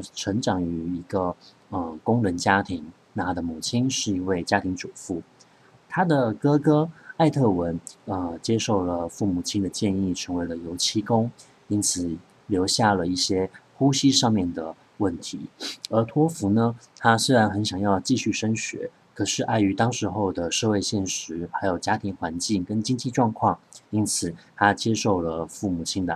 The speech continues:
安排，开始进入到社会工作。那么青春呢，就是在讲述他进入到社会工作之后，呃，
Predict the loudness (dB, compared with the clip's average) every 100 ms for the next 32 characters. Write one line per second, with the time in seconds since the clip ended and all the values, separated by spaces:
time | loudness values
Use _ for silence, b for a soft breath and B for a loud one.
0 | -2 -4 -4 -4 -6 -8 b b b -6
1 | -2 0 -2 -4 -6 -10 -12 -4 0 2
2 | 4 2 2 0 0 -2 -2 -4 -4 -4
3 | -6 -8 b b b b _ _ 0 2
4 | 4 4 4 4 4 2 0 _ 0 0
5 | 2 4 4 2 -4 -4 -2 0 -2 -2
6 | -2 0 0 0 -2 -2 -4 -4 -4 -2
7 | 0 2 0 -2 -4 0 0 B B B
8 | B -20 -8 -6 -4 -6 -8